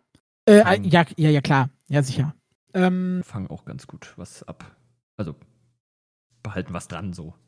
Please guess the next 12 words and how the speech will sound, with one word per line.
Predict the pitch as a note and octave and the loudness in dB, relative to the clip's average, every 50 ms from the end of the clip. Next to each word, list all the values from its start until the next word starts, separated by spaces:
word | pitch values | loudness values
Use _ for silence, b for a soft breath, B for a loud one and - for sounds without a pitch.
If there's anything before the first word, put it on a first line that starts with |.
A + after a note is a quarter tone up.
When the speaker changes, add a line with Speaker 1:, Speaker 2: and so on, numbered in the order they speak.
| _ _ _ _ _ | _ _ _ _ _
Speaker 1:
Ja. | - C3 B2 A#2+ _ _ _ _ _ _ _ _ _ - | -14 -14 -14 -14 _ _ _ _ _ _ _ _ _ -2
Hinten | - F#3+ A3 E4 F#4 - - E4+ - _ _ _ | 4 4 4 4 4 -2 -12 -18 -18 _ _ _
ist | - G3 - - | -2 -2 0 0
dann | F3+ E3+ | -4 -4
noch | F3+ A#3+ A#3+ - | -4 -8 -12 -14
mal | C#4+ D4+ D4 C#4+ | -16 -16 -18 -18
ein, | C#4+ C#4 C#4 _ _ | -20 -20 -20 _ _
noch | G#3+ G#3+ A#3 - - | -20 -20 -18 -18 -18
mal | C4 C4 C4 | -20 -18 -18
ein, | C4 C4 C4 B3+ C4 _ _ _ _ _ _ _ _ _ _ _ | -20 -20 -20 -20 _ _ _ _ _ _ _ _ _ _ _ _
ein | A3+ G3+ G3 | -14 -12 -10
Lüftergitter. | G#3 - - - - C4+ B3 G3 G#3+ B3 A#3+ C4+ C#4 D4+ | -10 -12 -14 -14 -14 -14 -14 -12 -12 -14 -14 -16 -18 -18